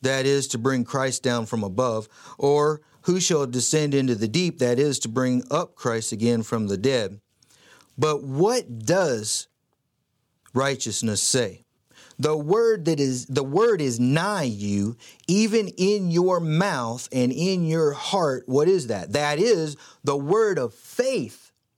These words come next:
which we preach. Glory to God. "That if thou shalt confess with your mouth the Lord Jesus and shalt believe in your heart that God has raised him from the dead,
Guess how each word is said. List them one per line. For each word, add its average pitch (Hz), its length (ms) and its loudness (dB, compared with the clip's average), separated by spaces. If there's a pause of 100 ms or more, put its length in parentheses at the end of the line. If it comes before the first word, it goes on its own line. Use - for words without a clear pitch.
(580)
which 143 340 -2
we 135 180 2
preach. - 640 -4
Glory 110 380 -4
to 90 140 -10 (100)
God. 107 340 -2 (540)
"That 117 460 -2 (100)
if 139 180 0
thou 160 180 2
shalt 151 280 -2
confess 160 600 -2
with 131 220 -2
your 147 200 4
mouth 127 380 0
the 113 80 -8
Lord 131 320 2
Jesus 110 540 -2
and 113 180 0
shalt 127 300 0
believe 127 380 2
in 151 140 0
your 151 160 0
heart 139 440 0 (580)
that 120 280 -2
God 170 520 0 (380)
has 113 220 0
raised 175 460 0
him 175 160 2
from 160 220 0
the 139 100 2
dead, 120 480 0